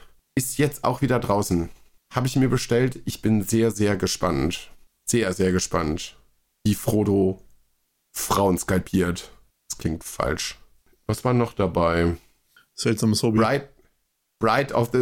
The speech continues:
Speaker 1: Reanimator. Jetzt habe ich die Reanimator-Serie endlich, äh, zusammen. Hatte ich auch nicht so richtig auf dem Schirm, dass Reanimator, äh,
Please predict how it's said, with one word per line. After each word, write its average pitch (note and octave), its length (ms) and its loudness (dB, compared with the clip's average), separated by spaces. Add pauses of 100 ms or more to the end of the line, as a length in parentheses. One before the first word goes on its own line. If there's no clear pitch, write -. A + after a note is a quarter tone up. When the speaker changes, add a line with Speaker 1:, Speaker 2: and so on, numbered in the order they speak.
(120)
Speaker 1:
Reanimator. C3 1000 2
Jetzt - 180 -2
habe A#2 120 0
ich - 120 -8
die A2+ 160 4
Reanimator-Serie B2 1600 2
endlich, A#2 520 0
äh, A2+ 160 2
zusammen. A2 540 2 (500)
Hatte F3 140 -2
ich - 120 0
auch E3+ 100 2
nicht A#3 160 2
so F#3 80 2
richtig D3 340 0
auf C#3+ 100 0
dem B2+ 120 2
Schirm, D3 340 0
dass A#2 220 0
Reanimator, A2+ 1080 2
äh, G2+ 280 2